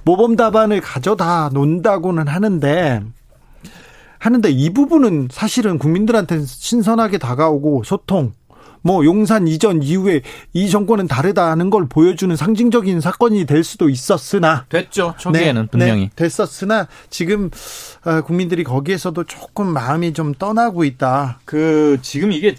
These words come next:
Speaker 2: 불과 취임 두 달 만에 일어나고 있는 일들입니다. 취임 두 달이라 그러면은 한참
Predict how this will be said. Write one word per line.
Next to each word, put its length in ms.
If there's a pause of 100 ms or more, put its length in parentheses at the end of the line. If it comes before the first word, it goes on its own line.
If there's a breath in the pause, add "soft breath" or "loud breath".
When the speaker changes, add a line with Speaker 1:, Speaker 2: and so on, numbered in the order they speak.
Speaker 2:
불과 280
취임 420
두 260
달 220
만에 280
일어나고 600
있는 260
일들입니다. 1000
취임 520
두 220
달이라 380
그러면은 560
한참 1120